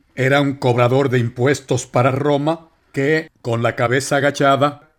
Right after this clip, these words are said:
confesaba sus pecados a Dios, reconociéndose como pecador, pidiendo su misericordia.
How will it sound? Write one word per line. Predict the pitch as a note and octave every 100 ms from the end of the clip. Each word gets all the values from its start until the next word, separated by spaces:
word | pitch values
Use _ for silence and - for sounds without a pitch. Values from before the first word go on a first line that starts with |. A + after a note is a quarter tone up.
| _
confesaba | - A2+ G#2+ B2 - C3 C3+
sus | C3 D3
pecados | - D3 D3 C#3+ C#3+ -
a | D3
Dios, | D3+ D3 D3 - _ _ _ -
reconociéndose | B2+ B2+ C3 A#2 A#2 C3 C#3+ C#3+ C#3 - C3+ -
como | C3 A#2+ B2 -
pecador, | A#2+ B2 A2+ G#2 C3+ E3+ F#3 - _ -
pidiendo | C3+ A#2+ C#3 C#3+ C3+
su | C3+ - D3 D3+ - -
misericordia. | A#2+ C3+ B2+ A#2+ C3 A2 D#2 A1+ -